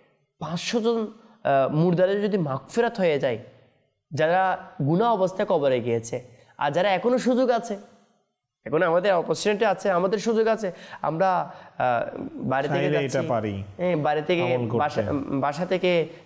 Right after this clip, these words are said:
Speaker 1: চাকরিতে যাচ্ছি,
Speaker 2: আসলেই নাসির ভাই।
Speaker 1: চাকরি থেকে বাসাতে যাচ্ছি, মানে যেটা মাঝখানে যে ফাঁক সময় রয়েছে, আমরা অনেক সময় মোবাইলের মধ্যে ব্যস্ত থাকি,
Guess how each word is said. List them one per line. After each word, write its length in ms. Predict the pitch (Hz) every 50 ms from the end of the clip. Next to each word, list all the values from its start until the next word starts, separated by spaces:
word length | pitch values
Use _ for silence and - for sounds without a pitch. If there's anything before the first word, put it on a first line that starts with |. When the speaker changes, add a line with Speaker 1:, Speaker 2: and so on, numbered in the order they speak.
| -
Speaker 1:
চাকরিতে 360 | - 170 160 143 160 147 160 165
যাচ্ছি, 80 | 180
Speaker 2:
আসলেই 360 | 165 - - 180 175 180 170
নাসির 360 | 151 135 120 - - 127 120 117
ভাই। 100 | 117 120
Speaker 1:
চাকরি 260 | 123 180 170 185 180
থেকে 260 | 175 190 180 190 190
বাসাতে 380 | 165 165 165 147 170 165 170 175
যাচ্ছি, 420 | 180 170 175 - 180 165 151 151 -
মানে 140 | 190 220 226
যেটা 360 | 180 208 202 196 - 226 208
মাঝখানে 540 | 175 165 165 165 151 156 151 - 214 196 180
যে 240 | 165 160 147 139 139 - - -
ফাঁক 240 | - - 214 214 214
সময় 300 | - - - 208 202 196
রয়েছে, 380 | 165 160 151 151 151 - 175 165
আমরা 200 | 156 156 160 156
অনেক 200 | 151 151 151 151
সময় 140 | 175 175 165
মোবাইলের 340 | 151 143 147 151 156 156
মধ্যে 220 | 151 156 151 147 156
ব্যস্ত 240 | 151 143 - - 160
থাকি, 400 | 147 151 151 143 147 147 135